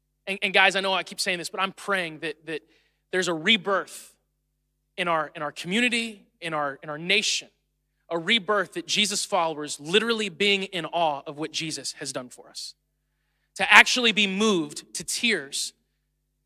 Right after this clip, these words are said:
to be moved with that kind of gratitude, to not let what Jesus did on the cross just be like, "Yeah, yeah, yeah, glad he did that. That was, that was really good. Now on to the,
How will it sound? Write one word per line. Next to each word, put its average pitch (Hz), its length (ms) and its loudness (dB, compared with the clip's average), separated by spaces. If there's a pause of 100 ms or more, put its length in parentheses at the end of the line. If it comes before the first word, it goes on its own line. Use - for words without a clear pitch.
to - 80 -14
be 202 100 2
moved 202 320 4
with 180 160 -4
that 214 240 8
kind 233 160 0
of 185 80 -4
gratitude, 196 360 4
to 160 80 -6
not 226 220 4
let 233 200 4
what 196 120 2
Jesus 208 260 -2
did 214 120 -6
on 208 60 2
the 185 80 -2
cross 196 340 2
just - 120 -6
be 196 80 -2
like, 175 120 0
"Yeah, 170 140 0
yeah, 160 80 -2
yeah, 131 140 -6 (520)
glad 190 160 -6
he 165 80 -14
did 165 120 -16
that. 135 100 -8
That 165 100 0
was, 165 100 -2
that 170 80 4
was 156 120 2
really 160 140 2
good. 135 180 -2
Now 165 180 4
on 180 120 2
to 175 100 -6
the, 147 200 -4